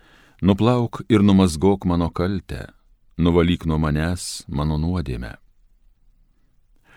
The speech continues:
Noriu ištikimos meilės, o ne aukos. Juk džiaugsmą tau teikia ne aukos, deginamosios aukos. Jeigu ją atnašaučiau, tu nepriimtum.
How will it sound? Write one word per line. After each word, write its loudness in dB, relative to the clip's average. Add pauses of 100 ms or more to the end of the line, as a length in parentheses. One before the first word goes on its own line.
(240)
Noriu 4
ištikimos -2
meilės, -2
o 0
ne 0
aukos. -6 (1200)
Juk 2
džiaugsmą 0
tau 0
teikia -2 (100)
ne 0
aukos, -4 (340)
deginamosios -2
aukos. -4 (720)
Jeigu 6
ją 2
atnašaučiau, 0
tu -2
nepriimtum. -2